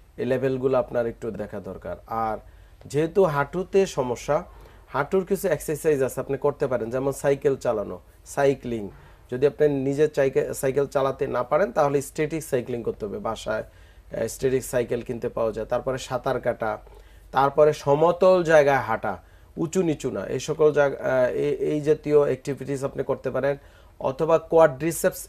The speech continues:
স্ট্যাটিক এক্সারসাইজ আছে, যেটা আমার YouTube চ্যানেলে দেওয়া আছে এক্সারসাইজগুলা,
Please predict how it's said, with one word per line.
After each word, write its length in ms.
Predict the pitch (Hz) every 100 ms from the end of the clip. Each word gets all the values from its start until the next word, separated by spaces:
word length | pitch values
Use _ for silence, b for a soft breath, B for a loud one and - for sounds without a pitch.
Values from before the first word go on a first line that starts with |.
| -
স্ট্যাটিক 500 | - - 175 175 156
এক্সারসাইজ 560 | 131 - 127 131 113 107
আছে, 320 | 104 175 233 - b b b
যেটা 220 | 131 143 151
আমার 280 | 151 160
YouTube 280 | 160 151 165 -
চ্যানেলে 400 | 151 143 143 151
দেওয়া 260 | 135 131 131
আছে 180 | -
এক্সারসাইজগুলা, 640 | 147 - 135 147 139 151